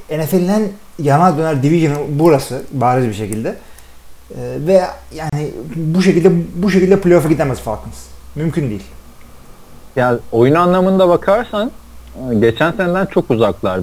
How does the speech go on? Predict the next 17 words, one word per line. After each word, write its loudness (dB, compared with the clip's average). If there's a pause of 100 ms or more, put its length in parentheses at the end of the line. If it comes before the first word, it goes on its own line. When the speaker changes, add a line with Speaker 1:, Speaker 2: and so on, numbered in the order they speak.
Speaker 2:
Yani -2
bunu 4 (360)
offensive 0
coordinator 2
değişikliğine 2
mi 4
bağlarsın 0
bilmiyorum. 2
Kyle 0
Shanahan 2
gitti. 2 (320)
İşte 0
U 6
S 0
C'nin 0
eski 0
head -2